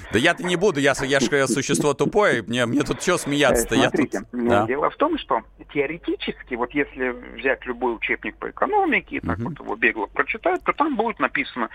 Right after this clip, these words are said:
Speaker 2: что при повышении, э, ставки, ставки, э, валюта укрепляется, а при, при снижении ставки она ослабевает.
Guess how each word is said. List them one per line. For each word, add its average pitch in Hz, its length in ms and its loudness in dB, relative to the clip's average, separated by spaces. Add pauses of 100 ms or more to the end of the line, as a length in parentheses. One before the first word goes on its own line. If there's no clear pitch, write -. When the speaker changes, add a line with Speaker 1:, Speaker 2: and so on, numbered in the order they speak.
(220)
Speaker 2:
что - 160 -2
при 147 160 -2
повышении, 180 720 0 (280)
э, 147 440 0
ставки, - 500 -2
ставки, 262 580 -2 (420)
э, 135 500 0
валюта 147 340 2
укрепляется, 277 720 0
а 147 40 2
при, 160 180 -2
при 156 280 -4
снижении 277 540 -2
ставки 196 320 -4
она 139 360 -2 (140)
ослабевает. 117 540 -2